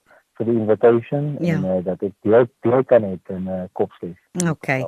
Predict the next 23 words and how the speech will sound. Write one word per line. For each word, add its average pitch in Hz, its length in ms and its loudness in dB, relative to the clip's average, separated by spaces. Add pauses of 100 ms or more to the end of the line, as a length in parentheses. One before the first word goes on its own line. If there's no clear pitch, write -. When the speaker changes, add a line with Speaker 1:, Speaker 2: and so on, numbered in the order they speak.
Speaker 1:
baie, 92 180 -10
baie 90 160 -12
dankie. 85 280 -4
Speaker 2:
Ja, 151 200 4
luisteraars, 214 640 0
ek, 254 200 0 (160)
ek 240 220 0
was 196 220 0
bevoorreg 196 580 0
om 165 120 2
al 143 100 -2
vir - 200 -8
Oxygen 147 600 0
te - 120 -6
ontmoet 151 800 0
en, 151 340 2
eh, 143 320 2 (640)
baie, 160 400 6 (180)
baie 165 300 6
besonderse 147 800 0
en 151 300 0
'n 156 100 -2 (120)
interessante 147 1200 -2